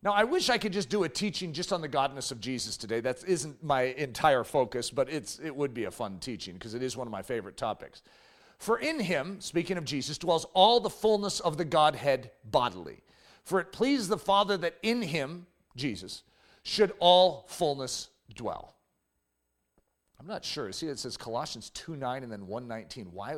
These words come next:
those would be in that order, I'm not sure.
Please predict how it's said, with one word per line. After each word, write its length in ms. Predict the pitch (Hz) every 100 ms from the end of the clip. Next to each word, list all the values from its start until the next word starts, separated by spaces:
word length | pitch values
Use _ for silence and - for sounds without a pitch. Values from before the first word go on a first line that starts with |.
| -
those 280 | 127 123 117
would 120 | 95
be 280 | 107 107 -
in 200 | 131 110
that 240 | 110 117 -
order, 380 | 117 117 101 -
I'm 200 | 110 101
not 260 | 104 101 -
sure. 480 | - - 107 80